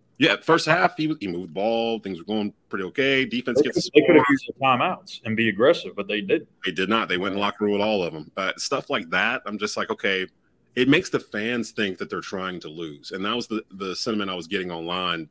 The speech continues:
Speaker 1: through the game and then afterwards, where there's a large segment of fans who are like, "Okay, well, th-, clearly they're trying to lose these football games at this point 'cause of the way they, they just did this." 'Cause there's no explanation as to why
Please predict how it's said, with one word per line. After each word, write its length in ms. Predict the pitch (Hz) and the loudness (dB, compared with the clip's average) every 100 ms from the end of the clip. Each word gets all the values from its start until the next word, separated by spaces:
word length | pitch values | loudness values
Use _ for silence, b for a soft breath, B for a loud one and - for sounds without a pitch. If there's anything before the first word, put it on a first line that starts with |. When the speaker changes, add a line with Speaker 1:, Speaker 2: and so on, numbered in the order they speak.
| - | -2
Speaker 1:
through 160 | 127 | 0
the 80 | 120 | 0
game 400 | 113 110 110 107 | 0 0 0 -2
and 120 | 95 | -4
then 100 | 92 | -4
afterwards, 600 | 87 104 - 82 85 80 - _ _ | 0 -2 -2 -6 -6 -6 -12 _ _
where 120 | - | -2
there's 120 | 127 113 | 0 2
a 60 | |
large 280 | 110 117 127 | 0 0 0
segment 280 | - 117 104 | -2 -2 -2
of 80 | - | -2
fans 180 | 117 | -2
who 80 | 104 | -2
are 60 | 87 | -4
like, 100 | 101 | -2
"Okay, 140 | 101 | -2
well, 260 | 87 90 98 | 0 -2 -4
th-, 160 | 87 - | -8 -12
clearly 400 | - 110 139 120 | -2 0 2 0
they're 100 | 104 | -2
trying 240 | 92 107 | -2 -4
to 60 | 104 | -2
lose 180 | 104 104 | -2 -4
these 140 | 95 | -6
football 280 | - 127 90 | -8 -6 -6
games 220 | 85 87 | -6 -8
at 80 | 80 | -8
this 140 | 80 | -12
point 280 | - 92 87 | -10 -8 -8
'cause 140 | 95 87 | -8 -10
of 80 | |
the 80 | 85 | -8
way 160 | 85 95 | -6 -4
they, 160 | 87 82 - | -4 -8 -10
they 120 | 92 | -10
just 220 | 90 78 | -8 -8
did 180 | 98 107 | -6 -4
this." 200 | 90 - b b | -6 -8 b b
'Cause 100 | - | 0
there's 120 | 196 175 | 2 2
no 120 | 175 | 0
explanation 560 | 156 156 139 151 135 | 0 0 0 0 -2
as 140 | 120 113 | -2 -2
to 80 | 104 | -2
why 480 | 95 98 110 98 | -2 0 -2 -4